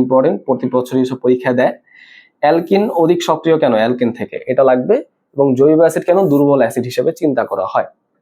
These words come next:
তাহলে এই হচ্ছে ভাই তোমাদের শর্ট সাজেশনটা। আমি শুধুমাত্র এখানে টপিকটা তোমাদের উল্লেখ করে দিছি, আমি সরাসরি প্রশ্ন উল্লেখ করে দেই নাই, যার ফলে কি হবে, তুমি যদি এই টপিকটা পড়ো ভাই, তাহলে এখান থেকে যত প্রশ্নই আমি তোমাকে বানায় দেই না কেন, তুমি কিন্তু ধরতে পারবা।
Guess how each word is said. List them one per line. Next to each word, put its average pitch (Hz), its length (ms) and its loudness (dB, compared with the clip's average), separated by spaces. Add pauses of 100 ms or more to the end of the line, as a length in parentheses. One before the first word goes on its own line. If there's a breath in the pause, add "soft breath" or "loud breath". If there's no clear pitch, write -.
(480 soft breath)
তাহলে 147 140 2
এই 180 140 6
হচ্ছে 175 200 -2
ভাই 180 140 2
তোমাদের 170 300 4
শর্ট 180 400 0 (120)
সাজেশনটা। 165 580 0
আমি 143 160 2
শুধুমাত্র 147 460 2
এখানে 151 360 0 (360 soft breath)
টপিকটা 202 380 2
তোমাদের 170 340 2 (160)
উল্লেখ 160 360 4
করে 135 180 2
দিছি, 123 340 -2
আমি 120 120 -2
সরাসরি 151 360 0
প্রশ্ন 190 360 0
উল্লেখ 175 200 4
করে 170 180 2
দেই 165 140 4
নাই, 294 220 0 (400 loud breath)
যার 135 100 4
ফলে 160 160 2
কি 170 140 0
হবে, 185 220 4
তুমি 160 220 2
যদি 165 140 2
এই 156 120 0
টপিকটা 202 360 2
পড়ো 165 220 4
ভাই, 139 200 2
তাহলে - 360 -2
এখান 170 200 2
থেকে 175 200 2
যত 143 240 2
প্রশ্নই 190 380 0
আমি 175 140 2
তোমাকে 170 280 2
বানায় 135 440 2
দেই 123 220 2
না 123 160 0
কেন, 135 220 0
তুমি - 460 -6
কিন্তু 135 240 0
ধরতে 127 360 -4
পারবা। 151 420 -2